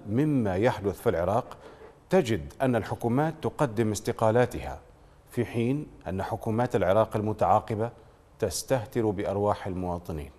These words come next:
نسلط الضوء مشاهدينا الكرام في هذه الحلقة على فاجعة العبارة التي أغرقت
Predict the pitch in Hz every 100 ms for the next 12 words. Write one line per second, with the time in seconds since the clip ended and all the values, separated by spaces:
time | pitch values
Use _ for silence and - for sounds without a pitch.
0 | - - - - - - - - 107 170
1 | 180 - 120 117 87 - - - - 107
2 | 104 98 107 98 101 95 - 107 95 104
3 | 95 98 - 107 101 95 98 98 95 95
4 | 95 80 78 - 110 92 - 95 - 104
5 | 104 95 98 -